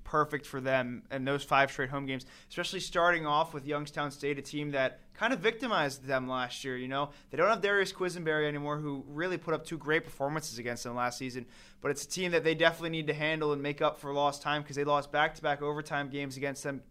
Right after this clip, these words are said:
two heartbreakers. Um, and then, you know, you got Purdue Fort Wayne, and you got Cleveland State, and then that Cleveland State game is gonna be really important for them. Uh, they got two Cleveland State games in the span of, I think, t-, two or three weeks.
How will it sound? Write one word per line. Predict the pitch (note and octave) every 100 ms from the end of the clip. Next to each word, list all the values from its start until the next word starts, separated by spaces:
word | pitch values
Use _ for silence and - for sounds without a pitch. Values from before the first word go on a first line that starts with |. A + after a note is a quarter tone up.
| -
two | -
heartbreakers. | E3 - D#3+ D#3+ C#3+ C3+ C3+ B2+ - - - - -
Um, | C#3+ C#3 C#3
and | C#3+
then, | D3+ D3+
you | D3+
know, | D3+
you | D#3
got | D3 C#3 - - - - -
Purdue | D#3+ E3+
Fort | F3 F3+
Wayne, | D#3+ D#3+ F3
and | F3
you |
got | D#3+ D3+
Cleveland | F3+ E3+ D#3
State, | - F#3 D#3+ C#3+
and | C#3
then | C#3+
that | E3 -
Cleveland | F#3+ F3+ D#3+
State | - D#3+ D#3
game | D3+
is | C#3
gonna | C#3+
be | C3+
really | C#3+ D3 C#3
important | C#3 D3+ C3+ B2
for | C3
them. | B2+ B2+ A2+
Uh, | C3 C3
they |
got | C#3+ -
two | F#3+ G3+
Cleveland | G#3 F3 D#3+
State | E3+ E3+
games | E3 C#3+ C#3
in |
the | C3+
span | - D3 C#3
of, |
I | B2+
think, | D3+ D3
t-, | - -
two | F3
or | D#3
three | D3+ D3
weeks. | C#3 C#3+ - -